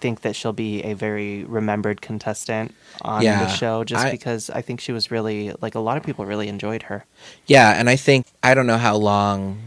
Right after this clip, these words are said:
Speaker 2: sorry for being uneduca-, uneducated listeners, I don't know how long she has to have an ostomy bag. I don't
Speaker 1: Mm-hmm.
Speaker 2: know if that's for the rest of her life or not. I'm not sure. Sorry for being uneducated on that.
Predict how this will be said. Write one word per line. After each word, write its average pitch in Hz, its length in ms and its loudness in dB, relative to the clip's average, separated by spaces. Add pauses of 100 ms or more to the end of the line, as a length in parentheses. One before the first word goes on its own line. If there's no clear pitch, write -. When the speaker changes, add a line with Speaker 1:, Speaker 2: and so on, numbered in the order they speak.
(140)
Speaker 2:
sorry 104 380 6
for 101 180 0
being 95 180 -2
uneduca-, 95 380 -4
uneducated 104 840 0
listeners, 92 340 -4
I 104 80 0
don't 110 140 -2
know 101 100 -2
how 104 160 -2
long 95 240 -4
she 95 200 -6
has 92 200 -4
to 113 80 -2
have 117 100 0
an 120 100 -2
ostomy 120 440 -2
bag. 131 340 0 (300)
I 135 60 -4
don't 120 80 -4 (100)
Speaker 1:
Mm-hmm. 104 100 2
Speaker 2:
know 95 120 0
if - 80 -6
that's 104 180 0
for 117 100 -2
the 107 80 2
rest 110 220 0
of 110 100 -6
her 113 100 0
life 110 260 0
or - 20 -2
not. 113 240 -2
I'm 95 140 -4
not 95 180 -2
sure. 104 300 0
Sorry 90 340 0
for 87 160 -8
being 90 160 -4
uneducated 90 540 -4
on 85 120 -4
that. 82 220 -6